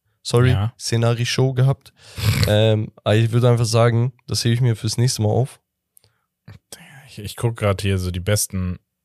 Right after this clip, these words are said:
Speaker 2: äh, äh, Joker aller Zeiten. Alessandro Matri ist der beste Joker.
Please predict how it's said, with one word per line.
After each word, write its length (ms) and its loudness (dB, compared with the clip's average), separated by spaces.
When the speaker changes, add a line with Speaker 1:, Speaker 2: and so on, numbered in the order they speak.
Speaker 2:
äh, 760 -16
äh, 720 -16
Joker 360 0
aller 220 -4
Zeiten. 480 -6
Alessandro 600 -2
Matri 520 -4
ist 160 -12
der 60 -6
beste 320 -8
Joker. 440 -8